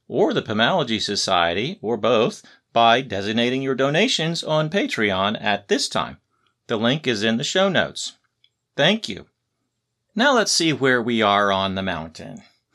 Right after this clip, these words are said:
It's one thing to talk about maximized spiritual beauty, maximized awesomeness, or God.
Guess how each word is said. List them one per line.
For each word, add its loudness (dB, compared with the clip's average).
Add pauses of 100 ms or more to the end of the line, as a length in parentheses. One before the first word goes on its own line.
It's -10
one 4
thing -2
to 0
talk 2
about 2
maximized 0
spiritual -4
beauty, -4 (300)
maximized -2
awesomeness, -2 (280)
or -12
God. 0